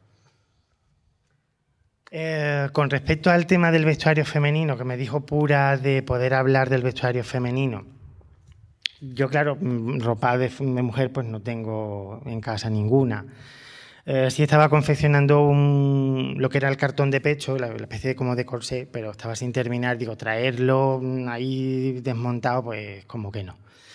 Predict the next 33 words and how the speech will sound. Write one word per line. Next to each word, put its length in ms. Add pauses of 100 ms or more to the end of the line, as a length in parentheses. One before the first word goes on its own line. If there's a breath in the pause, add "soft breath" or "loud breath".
(540 loud breath)
Pero 160
bueno, 200
así 260
un 100
poco 180
a 60
volapié 560
os 80
voy 120
a 40
hablar 260
de 80
las 140
prendas 520
más 160
habituales 420
que 80
podía 200
llevar 260
una 220
dama 320
noble 540 (180)
de, 560
de 80
aquella 380
época. 440 (1900 loud breath)
Pues, 580
mm, 220
empezando 420
por 100
la 100
ropa 220
interior, 720